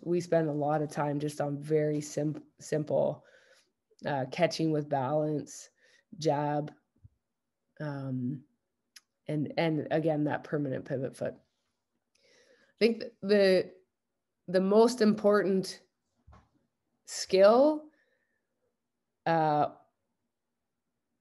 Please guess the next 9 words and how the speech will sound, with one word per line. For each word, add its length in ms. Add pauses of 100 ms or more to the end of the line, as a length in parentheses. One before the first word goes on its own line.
(140)
in 160
terms 340
of 240
being 560
a 100
great 600
offensive 640
player 500 (200)
is 320